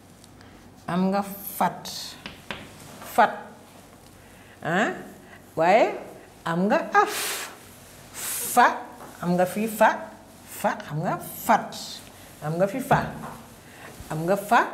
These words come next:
ca wal fatxu. Am nga benn fa. Am nga fa benn fa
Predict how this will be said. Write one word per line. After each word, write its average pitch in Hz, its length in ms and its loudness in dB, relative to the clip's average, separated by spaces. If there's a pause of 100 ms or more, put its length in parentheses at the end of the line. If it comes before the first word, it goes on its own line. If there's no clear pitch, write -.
(380)
ca 190 80 0
wal 202 180 4
fatxu. 202 300 0
Am 170 100 0
nga 190 140 4
benn 233 240 6
fa. 196 180 0 (1400)
Am 185 160 2
nga 208 100 4
fa 240 380 4
benn 196 400 4
fa 233 260 8